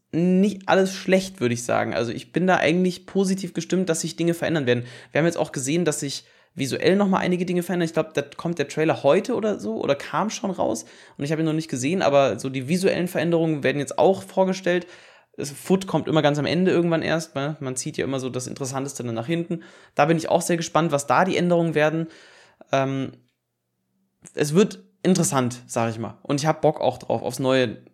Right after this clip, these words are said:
fifa, weil einfach, ne, neues, Neustart und so und mal gucken, wohin das führt. Und wir müssen aber über ein Thema noch sprechen und das ist der Karrieremodus, der wurde schon announced, was da so passiert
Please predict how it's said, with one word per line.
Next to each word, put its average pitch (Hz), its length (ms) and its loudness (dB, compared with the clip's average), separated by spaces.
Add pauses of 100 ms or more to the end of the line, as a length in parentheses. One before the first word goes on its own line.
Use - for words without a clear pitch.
(220)
fifa, 107 360 -6
weil 120 180 4
einfach, 123 360 -6 (180)
ne, 180 200 2
neues, 160 480 0
Neustart 147 560 -2
und 147 120 -10
so 143 200 -4
und - 280 -10
mal 135 100 -8
gucken, 143 300 -4
wohin 131 200 -2
das 123 120 -4
führt. - 200 -6 (320)
Und 147 80 -2
wir 151 80 4
müssen 196 180 4
aber 170 140 6
über 151 200 2
ein 190 220 4
Thema 175 260 2
noch 131 100 0
sprechen 127 320 -4
und 139 100 -4
das 147 80 2
ist - 80 -4
der 143 60 0
Karrieremodus, 143 720 2
der 127 160 0
wurde 202 200 4
schon 127 260 -2
announced, 117 480 -2
was 139 140 0
da 135 120 -2
so 120 100 -2
passiert 143 460 -2